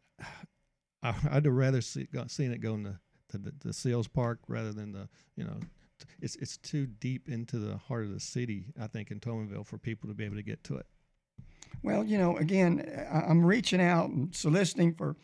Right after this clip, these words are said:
Speaker 2: for ideas, and, and, you know, there's been people that, even the things that you've mentioned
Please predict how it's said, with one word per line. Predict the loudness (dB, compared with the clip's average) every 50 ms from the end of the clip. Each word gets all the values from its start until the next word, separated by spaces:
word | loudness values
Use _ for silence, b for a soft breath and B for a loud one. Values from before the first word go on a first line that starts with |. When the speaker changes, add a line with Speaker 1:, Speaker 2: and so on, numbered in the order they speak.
| _ _
Speaker 2:
for | -4 -2 2
ideas, | 6 6 8 8 6 6 8 8 8 8 8 6 6
and, | 4 2 2 B B B B B B B
and, | 6 6 6 4 0 -8 _ _ _ -20 _ -12 -12 -12 _ -20 _ _ _ -4
you | -2 0
know, | 4 4 4 4 4 0 -4 _ _ _ _ _ -20 -12
there's | -2 0 0 2 0 -2
been | -4 0 2 4 4 4 4
people | 4 4 2 2 0 -4 -8 -10 -10 _ _ _ _ _ _ 0
that, | 0 0 0 0 -10 -20 -16 -10 -4
even | -2 -2 0 0 -2 -4 -4 -6
the | -6 -6
things | -4 -2 0 0 0 -2
that | -4 -4 -4
you've | -4 0 2
mentioned | 4 4 4 4 2 0 0 0 -2